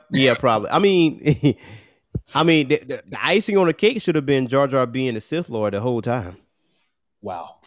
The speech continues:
Speaker 1: Now, he orchestrated everything.
Speaker 2: Okay.
Speaker 1: Like, you know, Emperor, all that. Now, if they would have done that, I'm like, "Oh,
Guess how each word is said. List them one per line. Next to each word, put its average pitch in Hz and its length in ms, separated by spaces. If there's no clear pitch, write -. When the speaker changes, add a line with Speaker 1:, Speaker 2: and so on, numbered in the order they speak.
Speaker 1:
Now, 113 120
he 147 160
orchestrated 131 600
everything. 110 600
Speaker 2:
Okay. 107 120
Speaker 1:
Like, 104 300
you 113 80
know, 113 100
Emperor, 131 600
all 131 240
that. 101 140
Now, 123 120
if 143 180
they 175 140
would 185 120
have 143 120
done 151 240
that, 165 380
I'm 143 100
like, 117 120
"Oh, 131 420